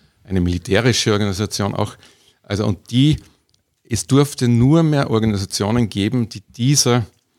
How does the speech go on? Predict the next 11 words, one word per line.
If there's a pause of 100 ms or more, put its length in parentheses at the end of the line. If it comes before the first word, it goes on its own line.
(420)
Partei
angehören,
also
verboten
wurden (240)
freie
Gewerkschaften,
verboten
wurden (420)
Sozialdemokratische
Partei,